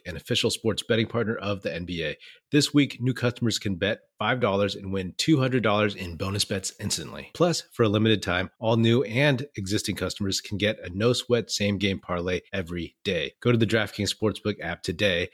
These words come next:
opt in, and place a same-game parlay on any N B A game, and if it doesn't hit, you'll get a bonus bet back. Is Steph gonna go for thirty? Is Klay gonna hit five threes? Download the app now and sign up with code T B P N. New customers can bet five dollars on the N B A and get two hundred dollars in bonus bets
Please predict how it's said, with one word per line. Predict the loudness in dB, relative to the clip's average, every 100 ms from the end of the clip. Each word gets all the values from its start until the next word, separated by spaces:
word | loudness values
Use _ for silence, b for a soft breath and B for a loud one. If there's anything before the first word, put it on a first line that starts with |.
| -2
opt | -2 2
in, | 2 2
and | 0 -4
place | -2 -2 -2
a |
same-game | 0 2 2 2 0
parlay | -2 0 0
on | -2 -6
any | -2 -2 -2
N | -2
B | 2 2
A |
game, | 2 0 -2 -4 -8
and | -8
if | -8
it | -4
doesn't | -4 -4 0
hit, | 0 0 -4
you'll | -4
get | -2
a | -4
bonus | -4 -4 -2
bet | 0 0 -2
back. | -4 -4 -8 -12 -6
Is | -2
Steph | 0 0
gonna | 0 2
go | 2
for | 0
thirty? | 2 4
Is | 2
Klay | 0 0 0
gonna | 2
hit | 0 0
five | 0 -2 -2
threes? | -2 2 2 0 _ _
Download | 0 4 4
the | 6
app | 4 4
now | 2 2
and | 0
sign | -2 0
up | 0 -2
with | -4
code | 0 0
T | 0 -2
B | 0 -2
P | -4 -6
N. | -6 -4
New | -2
customers | 0 -2 -2 -4
can | -4 -4
bet | -4 -4
five | -2 -2
dollars | -2 -2 -2 -2
on | -4
the |
N | -4 -2
B | 0 0
A | 0
and | -4
get | -6
two | -2
hundred | -2 0
dollars | 0 0
in | -2
bonus | -2 0 -2
bets | -4 -6